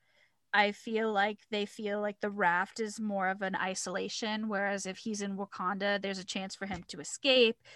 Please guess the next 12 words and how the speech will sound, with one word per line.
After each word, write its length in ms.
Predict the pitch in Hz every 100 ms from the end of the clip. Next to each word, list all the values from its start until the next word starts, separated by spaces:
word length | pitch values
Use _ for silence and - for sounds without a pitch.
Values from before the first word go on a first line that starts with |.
| - -
there's 160 | 220 190
a 60 |
chance 320 | - 190 185 -
to 80 | 180
fight 380 | - 226 202
him, 420 | - 220 208 214 214 - - _ _ -
and 460 | 208 202 208 196 - - - _
some 360 | - - 214 202
stuff 240 | - - 302
along 240 | 202 196
those 280 | 190 190 190
lines. 440 | - - 233 -